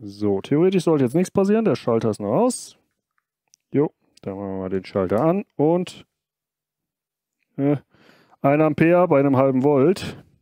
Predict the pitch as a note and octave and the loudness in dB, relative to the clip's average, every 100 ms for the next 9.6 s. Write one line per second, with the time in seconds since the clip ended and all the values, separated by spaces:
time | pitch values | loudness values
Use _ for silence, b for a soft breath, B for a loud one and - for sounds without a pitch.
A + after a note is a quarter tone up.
0 | _ _ _ - C3+ C3+ C#3 C3 D3 - | _ _ _ -8 -2 0 0 0 -4 0
1 | D3 C#3 B2+ - C#3 - C3+ D#3 - D3+ | 2 2 0 0 -2 0 -2 -2 -4 -2
2 | D3+ D3+ D3 D3+ D3 - A#2 G3+ - - | 2 2 2 2 0 -2 -2 -2 -8 -14
3 | - _ _ _ _ _ _ _ _ _ | -18 _ _ _ _ _ _ _ _ _
4 | - B3 A3 C3 A2+ F#2 E2+ F#2 - G2 | -2 -2 0 -2 -2 -6 -8 -10 -8 -4
5 | B2+ D#3 D#3 E3+ - F3 G#3 A#3+ - - | 0 2 2 0 0 0 0 0 -6 -16
6 | _ _ _ _ _ - F3+ G#3+ - - | _ _ _ _ _ -2 -2 -2 -10 -20
7 | _ _ _ _ _ _ _ _ _ _ | _ _ _ _ _ _ _ _ _ _
8 | _ _ _ _ _ _ _ _ _ _ | _ _ _ _ _ _ _ _ _ _
9 | _ _ _ _ G#3 | _ _ _ _ 0